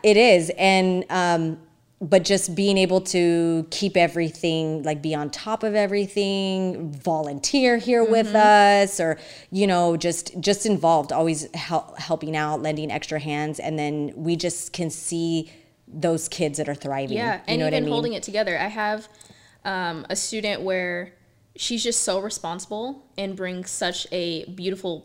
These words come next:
Speaker 2: presence and atmosphere to her group.
Speaker 1: Mm-hmm.
Speaker 2: And obviously not just one person is, you know, the make or break of this team,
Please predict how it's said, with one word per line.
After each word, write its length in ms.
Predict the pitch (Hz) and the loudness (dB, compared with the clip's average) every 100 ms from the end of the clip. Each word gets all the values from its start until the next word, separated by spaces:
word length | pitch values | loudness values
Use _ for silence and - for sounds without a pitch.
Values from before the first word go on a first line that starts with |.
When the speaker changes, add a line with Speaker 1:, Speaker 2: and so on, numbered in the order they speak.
| - | -18
Speaker 2:
presence 640 | - 196 196 190 185 185 - | -6 -4 -4 -4 -6 -10 -10
and 400 | 175 160 156 156 - | -10 -10 -10 -14 -8
atmosphere 640 | 180 214 190 - 180 165 | -4 -4 -4 -6 -4 -4
to 300 | 165 - 202 | -6 -8 -8
her 160 | 202 190 | -6 -6
group. 420 | 185 170 196 - _ - | -6 -6 -6 -8 _ -12
Speaker 1:
Mm-hmm. 280 | 160 147 165 | -10 -8 -4
Speaker 2:
And 120 | 202 | 0
obviously 260 | 196 208 220 | 0 0 -2
not 160 | 190 190 | -4 -4
just 180 | 185 | -6
one 220 | 180 180 175 | -4 -6 -4
person 480 | 180 180 180 170 | -6 -4 -6 -6
is, 220 | - 165 175 | -4 -6 -4
you 80 | |
know, 100 | 165 | -6
the 80 | 156 | -6
make 200 | 170 165 | -6 -6
or 40 | 175 | -4
break 220 | 165 160 | -4 -4
of 140 | 165 | -6
this 160 | 165 170 | -8 -6
team, 420 | - 277 180 190 | -2 -2 -4 -8